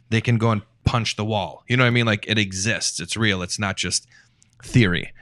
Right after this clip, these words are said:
And then, you know, six, seven, ten years down the line from now, if you guys do get into commercial or big stuff or development, whatever it is, you, those people have been riding with you for a long time. So they're like, "Okay, what do you got?" I mean, it's gotten to that point with me where, you know, I push lenders away because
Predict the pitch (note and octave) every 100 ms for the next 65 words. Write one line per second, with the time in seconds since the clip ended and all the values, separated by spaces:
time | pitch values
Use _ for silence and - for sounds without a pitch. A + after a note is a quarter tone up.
0 | - A#2 A2+ G#2 G2+ - G#2+ F2+ - B2
1 | - - G#2 G2 - G#2+ G2+ G2 G2 G2
2 | G2 G#2 - F#2+ F#2 F2 - G#2+ G2+ F#2
3 | G2 F#2+ F#2 E2+ - C3 F3 - A#2 G2+
4 | C#3 C3+ - G#2+ G2+ F#2+ G2 B2 A#2+ F#2+
5 | F#2+ G#2 F#2+ F#2+ A2+ G2+ - - - _
6 | _ - A#2+ A2 - B2 A2+ G2+ G2+ G#2+
7 | A2 G#2+ G#2 F#2+ F#2+ F2 - E2+ F#2 F#2+
8 | F#2+ - F#2+ G#2 G2+ G2 F#2 F2 _ -
9 | A2+ A#2 G#2+ G#2 F#2 A2 F#2 - - _
10 | - G2 F#2+ - F#2 - - - G#2+ G2+
11 | G2 F2 A2 F2+ - A2 G2+ F2+ F2 -
12 | - F2+ D2 F#2 A2 F#2+ - - _ -
13 | - - - - A#2 C#3 C#3 F2+ D#2 D#2
14 | F#2 - F2+